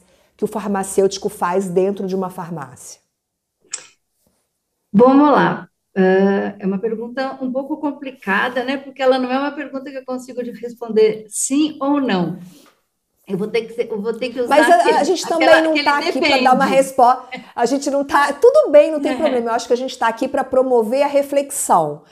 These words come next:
Speaker 1: pra
Speaker 2: Uhum.
Speaker 1: levantar questões que são importantes de serem pensadas. E antes da Ana dar a resposta dela, ou dar a opinião dela, conta pra mim, você, nos comentários, o que você,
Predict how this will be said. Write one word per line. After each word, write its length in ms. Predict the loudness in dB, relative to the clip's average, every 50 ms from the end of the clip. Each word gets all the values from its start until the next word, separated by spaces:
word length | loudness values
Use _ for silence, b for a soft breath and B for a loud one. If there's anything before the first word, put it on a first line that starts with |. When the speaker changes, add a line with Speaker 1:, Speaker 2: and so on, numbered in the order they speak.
| b b b b
Speaker 1:
pra 100 | 2 4
Speaker 2:
Uhum. 60 | 6
Speaker 1:
levantar 580 | 6 8 8 6 6 6 4 2 0 0 0 -2
questões 680 | -4 -4 -2 -2 0 2 2 2 2 0 -2 -6 -8
que 80 | -10
são 140 | -8 -6 -6
importantes 560 | -6 -4 -6 -8 -8 -8 -8 -8 -8 -8 -8
de 80 | -8 -8
serem 320 | -8 -6 -6 -4 -4 -4
pensadas. 420 | -4 -4 -4 -2 0 -2 -2 -2 -4 -12 B B B
E 100 | B 0
antes 300 | 2 2 2 2 0 0
da 120 | -2 -2 0
Ana 300 | 0 0 0 0 0 0
dar 140 | 2 0
a 40 | 0
resposta 500 | 0 0 -2 -4 -4 -8 -6 -6 -4 -4
dela, 280 | 0 2 2 4 4 4
ou 100 | 2 2
dar 220 | 0 0 0 2
a 60 | 4
opinião 840 | 4 4 4 2 2 -4 -4 -2 -2 0 0 0 -2 -2 -2 -4 -4
dela, 440 | -4 -2 -2 0 0 0 0 -2 -6 B B B B B
conta 300 | B 2 2 2 0 -4
pra 160 | -4 -4 -4
mim, 140 | -4 -2 -4
você, 240 | -4 -4 -4 -4 -4
nos 120 | -6 -6
comentários, 480 | -6 -6 -6 -6 -6 -4 -4 -4 -2 -4
o 60 | -4
que 100 | -4 -4
você, 720 | 0 2 2 0 0 -2 0 4 6 6 6 6 4 B